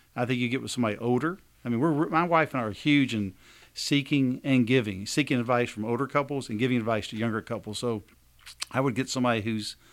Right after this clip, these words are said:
had experiences similar to you and see what kind of guardrails and bumpers they set up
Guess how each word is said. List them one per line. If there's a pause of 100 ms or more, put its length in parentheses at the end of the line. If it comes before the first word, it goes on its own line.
(160)
had
experiences
similar
to
you
and
see
what
kind
of
guardrails
and
bumpers (520)
they
set
up